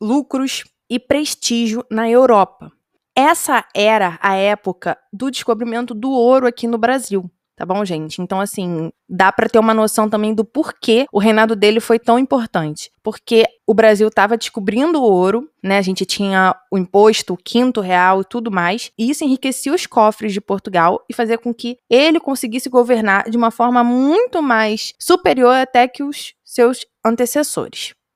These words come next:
A característica maior dele, realmente, é o governo absoluto, por isso que a gente compara ele com o Rei Sol, e também a característica expansionista,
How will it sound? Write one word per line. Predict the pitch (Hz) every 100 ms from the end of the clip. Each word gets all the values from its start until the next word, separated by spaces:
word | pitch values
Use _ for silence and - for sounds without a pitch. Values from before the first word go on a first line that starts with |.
| _ _ _
A | -
característica | - 269 277 - 269 277 - 285
maior | 294 330 269 269
dele, | 202 180 175
realmente, | 180 180 214 226 165 160 -
é | 175 -
o | 202
governo | 208 196 240 311
absoluto, | 262 - 247 220 196 220 349 -
por | 202
isso | 220
que | -
a |
gente | 214 214 226
compara | - 196 190 185 170
ele | 165
com | - 208 247
o |
Rei | 202 208
Sol, | - 185 175 233 _ _
e | - 254
também | 277 233
a | 240
característica | 247 220 233 - 208 220 - - -
expansionista, | 254 - 285 277 294 277 190 - -